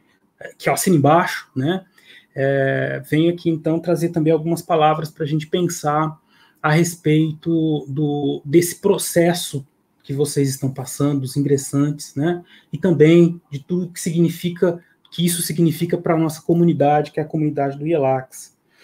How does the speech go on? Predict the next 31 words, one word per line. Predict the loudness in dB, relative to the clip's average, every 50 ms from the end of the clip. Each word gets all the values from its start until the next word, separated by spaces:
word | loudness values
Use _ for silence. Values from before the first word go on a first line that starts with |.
| _ -20 -20 -20 -20 -20 _ _ _ _ _ -4
Os | 2 4
ingressantes, | 6 6 6 6 4 4 4 4 4 2 0
vocês, | -4 -6 -6 -4 0 2 2 2 0 -4 -10 -14 -16 -18 _ -6
né, | -4 -4 -4 -4 -6
que | -10 -14
estão | -18 -10 -6 -4 -2 -2 -2 -2 -4 -4
aqui | -6 -10 -10 -8 -4 -4 -2
agora | 0 0 0 0 0 -2
chegando | -4 -4 -4 -2 0 0 0 2 0
na | -2 -2
U | -4
F | -6 -6 -4
T | -2
M, | -2 0 -2 -2
vocês | -4 -6 -4 -2 -2 -2
estão | -2 -2 -2 -2 -2
entrando | -2 -2 -4 -4 -2
numa | 0 0 0
universidade | 0 -2 -2 -6 -4 -4 -4 -4 -4 -4
pública | -8 _ -2 -2 -2 -2 -4 -4 -2 0 2
e | 2
eu | 2 2
acho | 2 2 0 -2 -6 -10
que | -6 -2 0 0
essa | 0 -2 -2 -4 -2
é | 0
uma | 0 0 0 -2 -4
frase | -6 -6 -4 -2 0 0 -2 -2 -4
que | -8 -10 _ -2
deve | -2 0 0 -2
ser | -4 -8 -4 0 0 2 2 2 0